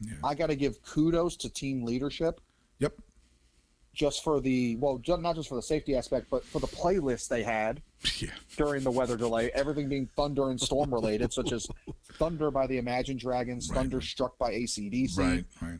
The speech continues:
Speaker 2: Prince's Purple Rain, Gary
Speaker 1: Mm-hmm.
Speaker 2: Allen songs about rain.
Speaker 1: Mm-hmm.
Speaker 2: And as I realized what they were doing,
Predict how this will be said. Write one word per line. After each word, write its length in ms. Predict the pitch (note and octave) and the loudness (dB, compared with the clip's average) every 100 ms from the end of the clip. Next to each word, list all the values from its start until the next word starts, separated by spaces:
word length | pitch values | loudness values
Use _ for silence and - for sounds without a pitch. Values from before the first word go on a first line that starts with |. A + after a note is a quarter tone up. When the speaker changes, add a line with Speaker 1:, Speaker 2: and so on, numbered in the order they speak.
| - | -12
Speaker 2:
Prince's 420 | - D3 C3 C#3 | -2 -2 0 -2
Purple 380 | - C3+ B2 A#2+ | 0 -2 0 0
Rain, 340 | B2 B2 B2 | 0 0 0
Gary 360 | A#2 B2 A#2+ A#2+ | 0 2 2 4
Speaker 1:
Mm-hmm. 80 | A2 | 2
Speaker 2:
Allen 280 | A#2+ B2 A#2+ | 2 0 -2
songs 320 | B2 A#2 A#2 | -2 -2 0
about 220 | B2 B2 | 0 0
rain. 320 | C3 B2+ C3 - | -2 -4 -6 -8
Speaker 1:
Mm-hmm. 240 | - F#2+ F#2 | -4 -2 2
Speaker 2:
And 180 | D3+ D3 | 0 0
as 200 | F3+ G#3 | -2 0
I 80 | G#3 | 2
realized 760 | F#3 C3+ E3+ D#3 C3 A#2+ G#2+ - | 2 4 4 4 4 2 -2 -4
what 180 | C#3+ C3+ | -2 0
they 120 | C3+ | 2
were 160 | A2+ G2+ - | 0 -2 0
doing, 480 | B2+ A2+ F#2+ F2 | 0 0 -4 -12